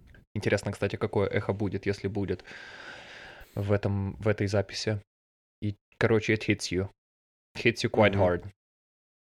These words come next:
Speaker 1: Э,
Speaker 2: Кстати,
Speaker 1: очень
Speaker 2: касательно
Speaker 1: советую.
Speaker 2: чемодан, п-, просто ты сказал: «Перечитай чемодан», я это буквально воспринял, типа, чемодан,
Speaker 1: Да-да.
Speaker 2: читать чемодан.
Speaker 1: Почитай, как его
Speaker 2: Типа
Speaker 1: стирать правильно.
Speaker 2: <laughs> Да.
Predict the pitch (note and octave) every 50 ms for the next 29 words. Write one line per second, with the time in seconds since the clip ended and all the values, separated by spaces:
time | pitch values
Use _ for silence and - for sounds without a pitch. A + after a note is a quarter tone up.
0 | - - - G2 F#2+ F#2 F2+ F2+ F2 - - - - A2+ - A#2+ G#2 - - A2+
1 | G2+ - A2 G2+ G2+ G2+ G#2+ G#2 G2+ G#2 A2+ G#2+ G#2+ A2 G2+ - - - - -
2 | _ _ - A2 A2 - - - - A#2 A2 - - A#2 G#2+ A2 A2 G2+ G2+ -
3 | - - B2 A2+ A2+ - - - A2+ A2 - - A2+ G#2 G#2+ G#2+ A#2 A#2 A2+ G#2
4 | G#2 G2+ - - G#2 G#2+ G#2+ - - A2+ G#2 F#2+ F#2 F#2 F#2 F#2 F#2 F2 B1+ F2
5 | F#2+ F#2+ - - - G2 A2 A2+ A#2 G#2+ G2 - - - - - - - - G2
6 | F#2 F2+ F2+ F#2 F#2+ G2 G#2 G2+ G2+ G2+ A2+ - _ _ _ - G#2 G#2 A#2+ A#2+
7 | A#2 C3 B2 A#2+ A2 A2 G#2 G#2+ - - - A2+ G#2 G#2 G#2 F#2+ G2 G2+ G#2 G#2+
8 | G#2+ G#2+ G#2+ A2 C3+ C3 - C3+ - D3+ D3 C#3 B2+ - B2+ C3+ - - G#2 B2
9 | B2 A2+ - - - A#2 A2 G#2+ G#2+ G#2 G#2+ G#2+ G#2 - - _ _ _ _ -
10 | C3 B2 G#2+ G2 F#2+ G#2 F#2+ - - C#3 A#2+ - - B2+ A2 A2+ A2+ A2